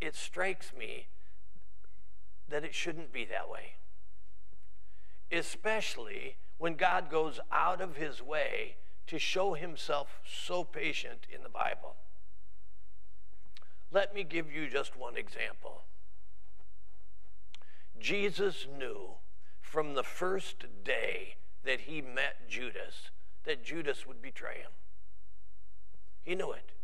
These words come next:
Every day that Judas was around and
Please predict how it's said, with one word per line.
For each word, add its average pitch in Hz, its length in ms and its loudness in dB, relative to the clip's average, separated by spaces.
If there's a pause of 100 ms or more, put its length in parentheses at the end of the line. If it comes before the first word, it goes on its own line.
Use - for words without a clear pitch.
(1800)
Every 196 540 0
day 131 600 0
that 139 200 0
Judas 170 440 0
was 185 220 0
around 104 600 -2 (460)
and 143 180 0